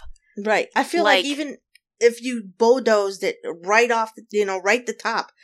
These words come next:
Speaker 1: bulldozed everything that the wave had touched, that it still would have seeped into the ground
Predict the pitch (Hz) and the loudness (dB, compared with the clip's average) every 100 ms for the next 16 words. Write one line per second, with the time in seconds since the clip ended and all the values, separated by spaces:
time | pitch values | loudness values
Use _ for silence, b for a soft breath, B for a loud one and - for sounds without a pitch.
0 | B B - 208 208 214 208 196 _ - | B B -2 -2 0 -2 -4 -6 _ 2
1 | 226 233 240 233 - 202 165 - - 185 | 2 2 -4 -8 -4 -4 -6 -14 -14 -10
2 | 180 - 180 - 185 196 175 170 170 180 | -10 -6 -6 -6 -4 -4 -4 -8 -10 -6
3 | 156 - - b b b b 262 240 - | -8 -8 -20 b b b b 4 4 2
4 | - - 294 254 254 226 - - - - | -8 -4 -6 -4 -4 -4 -6 -6 -8 -8
5 | 233 233 233 220 220 165 151 151 156 180 | -8 -6 -6 -6 -6 -10 -12 -6 -4 -2
6 | 196 208 214 | -2 -4 -8